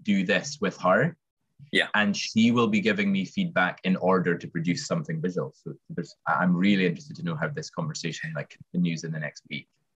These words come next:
Speaker 2: Yeah, and you should record that and put that as part of the documentation, right? As part of the journey
Speaker 1: Yeah.
Speaker 2: thing. "Hey, I had this chat with this producer. It was really interesting,"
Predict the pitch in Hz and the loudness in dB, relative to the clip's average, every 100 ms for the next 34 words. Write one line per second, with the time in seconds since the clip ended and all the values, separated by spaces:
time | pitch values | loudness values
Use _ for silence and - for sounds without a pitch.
0 | _ - 139 135 110 117 110 107 107 - | _ 4 6 6 4 4 2 2 0 -2
1 | - 123 113 - 104 90 - _ - - | 0 2 2 0 -2 -2 -6 _ -2 0
2 | - - - 117 - 101 - 110 - 101 | 2 0 2 0 0 -4 0 -2 0 0
3 | 107 98 - 104 101 113 - 107 98 - | 0 0 0 0 0 0 0 0 0 2
4 | 113 135 - 71 - _ _ 82 95 104 | 2 2 -2 -4 -16 _ _ -2 0 -2
5 | - - - - 101 - 90 87 - 95 | -4 -2 0 4 4 4 2 0 2 2
6 | 104 107 - 60 73 - 113 101 101 95 | 2 0 -2 -6 -6 2 4 4 4 2
7 | - 113 95 95 - 90 - 104 - 71 | 2 0 2 0 0 -2 0 2 4 2
8 | 71 85 90 82 90 - 98 - - | 0 0 0 0 -2 -2 -2 -2 -4